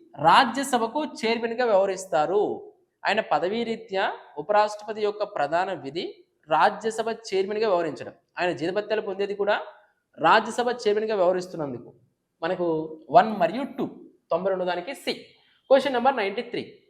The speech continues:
ఎవరి నేతృత్వంలో డీలిమిటేషన్ కమిటీ ఫోర్ ఏర్పాటు చేశారు? చూడండి, అసలు డీలిమిటేషన్ కమిటీ అంటే ఏంటి? మనకు లోక్సభ సీట్ల సంఖ్య గురించి రాజ్యాంగంలో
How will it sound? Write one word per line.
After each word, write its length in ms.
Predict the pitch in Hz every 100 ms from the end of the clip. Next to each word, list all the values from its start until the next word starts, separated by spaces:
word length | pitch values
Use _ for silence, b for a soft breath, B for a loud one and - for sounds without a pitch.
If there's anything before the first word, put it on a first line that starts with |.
| _ _ _ _ _ _ _
ఎవరి 360 | 147 196 294 320
నేతృత్వంలో 1040 | 277 240 254 247 233 180 127 160 - - - _ _ _ _ -
డీలిమిటేషన్ 1000 | 135 262 320 294 269 262 254 247 247 233
కమిటీ 600 | 202 170 165 226 233 - -
ఫోర్ 520 | 226 - - - 175
ఏర్పాటు 460 | 196 - 190 190 -
చేశారు? 320 | 151 - 135 - - _ _ _ -
చూడండి, 180 | 285 285
అసలు 180 | 277 214
డీలిమిటేషన్ 520 | 160 226 247 254 254
కమిటీ 220 | 240 226 226
అంటే 300 | 208 202 202
ఏంటి? 580 | 190 180 175 175 - - _ _ _ _ _ _ _ _ -
మనకు 260 | 190 220 196
లోక్సభ 540 | 151 185 - - 226
సీట్ల 320 | 226 196 185
సంఖ్య 280 | 202 196 185
గురించి 400 | 170 151 156 247
రాజ్యాంగంలో 960 | 208 165 165 175 165 160 226 294 -